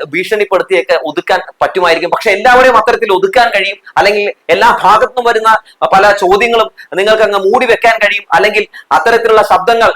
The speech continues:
നിങ്ങൾക്ക് ഇല്ലാതാക്കാൻ കഴിയുമെന്നൊക്കെ വല്ല തോന്നലും ഉണ്ടെങ്കിൽ മിസ്റ്റർ സുരേഷ് ഗോപി, നിങ്ങളെ ജയിപ്പിച്ച ആ കസേരയിൽ കൊണ്ടുപോയി ഇരുത്തിയത് ഇവിടുത്തെ ജനങ്ങളാണെങ്കിൽ അതുപോലെ തന്നെ നിലത്തിടാനും ഇവിടുത്തെ ജനങ്ങൾക്ക് അറിയാം എന്ന കാര്യം മറന്നു പോകരുത്. പിന്നെ സുരേഷ് ഗോപി ഒരു എം പി എന്ന നിലയിലും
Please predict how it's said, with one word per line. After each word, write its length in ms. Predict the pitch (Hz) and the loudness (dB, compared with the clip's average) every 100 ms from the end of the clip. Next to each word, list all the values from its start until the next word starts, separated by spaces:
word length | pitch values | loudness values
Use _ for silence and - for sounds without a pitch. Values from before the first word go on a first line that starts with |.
| - | -4
നിങ്ങൾക്ക് 300 | 202 214 196 | -4 -4 -4
ഇല്ലാതാക്കാൻ 520 | 185 240 240 220 220 | 0 2 4 2 0
കഴിയുമെന്നൊക്കെ 560 | 202 196 196 196 196 208 | 0 -4 -4 -6 -4 0
വല്ല 260 | 180 202 | 0 2
തോന്നലും 420 | 220 175 196 214 196 | 0 0 -2 -2 -4
ഉണ്ടെങ്കിൽ 220 | 196 196 | -4 -6
മിസ്റ്റർ 220 | 180 220 | -6 -4
സുരേഷ് 320 | 214 185 208 226 | -2 -2 -2 0
ഗോപി, 360 | 185 208 - - | 2 0 -4 -10
നിങ്ങളെ 340 | 156 190 220 | -6 0 0
ജയിപ്പിച്ച 520 | 214 170 190 - 226 208 | 0 0 -2 -2 -2 0
ആ 60 | |
കസേരയിൽ 480 | 196 175 202 214 214 | 0 0 0 0 0
കൊണ്ടുപോയി 420 | 196 196 196 196 | -2 0 2 2
ഇരുത്തിയത് 480 | 170 190 202 196 190 - _ | 2 -2 -2 -2 -2 -8 _
ഇവിടുത്തെ 420 | 180 214 254 254 | -2 2 2 2
ജനങ്ങളാണെങ്കിൽ 640 | 233 202 214 220 196 196 185 | 2 2 2 2 2 2 0
അതുപോലെ 480 | 185 208 226 226 202 | 2 2 2 2 0
തന്നെ 120 | 196 | -2
നിലത്തിടാനും 680 | 190 196 202 190 202 180 - | 0 -2 0 2 2 -2 -6
ഇവിടുത്തെ 260 | 156 175 185 | -2 0 0
ജനങ്ങൾക്ക് 440 | 170 175 175 160 | -2 -2 -2 0
അറിയാം 260 | 160 202 165 - | 2 2 2 -4
എന്ന 120 | 151 | -8
കാര്യം 380 | 156 147 - _ _ - | -4 -4 -6 _ _ -8
മറന്നു 380 | 151 180 214 214 | 0 2 2 2
പോകരുത്. 440 | 180 180 143 - _ _ - | 2 2 0 -4 _ _ -2
പിന്നെ 320 | 196 135 - - - | 0 -2 -6 -18 -8
സുരേഷ് 280 | 147 156 - | -2 0 2
ഗോപി 360 | 214 214 220 - - | 0 0 -2 -8 -6
ഒരു 280 | 175 208 220 | 0 2 2
എം 180 | 196 240 247 | 0 -2 0
പി 40 | |
എന്ന 160 | 277 220 | 0 0
നിലയിലും 380 | 214 196 190 | 0 2 0